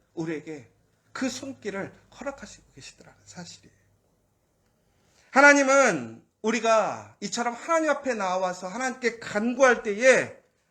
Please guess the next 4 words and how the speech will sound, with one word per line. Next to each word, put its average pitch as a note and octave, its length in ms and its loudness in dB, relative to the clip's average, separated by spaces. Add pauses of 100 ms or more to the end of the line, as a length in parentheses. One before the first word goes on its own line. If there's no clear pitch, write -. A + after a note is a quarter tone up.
(180)
하나님은 G#3+ 580 -4 (180)
우리의 E3 300 -8
보호자가 G3 540 -16
되십니다. - 420 -20